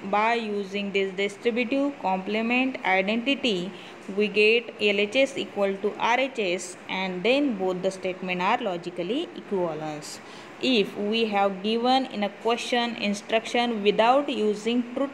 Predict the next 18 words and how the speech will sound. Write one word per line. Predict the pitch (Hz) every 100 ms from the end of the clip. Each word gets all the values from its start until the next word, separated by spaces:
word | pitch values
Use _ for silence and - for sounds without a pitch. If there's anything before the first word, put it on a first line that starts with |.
| -
table, | 208 175 170 151 123 - - - 190
then | 214 208 175 180
we | 214 208
must | 202 233 269 -
use | 226 202 208 233 254 214 185
this | 208 196 202
law. | 185 160 147 - - - - -
Means | 233 220 190 -
when | 196 214 233 190 - - - -
we | 196 214
don't, | 214 240 262 254 - - - - - - - -
we | 226
can't | 226 233 262 -
use | 220 233 254 247
that | 202 196 202 208 -
truth | 233 -
tables | 233 214 226 240 240 - - - -
proof | - 254 226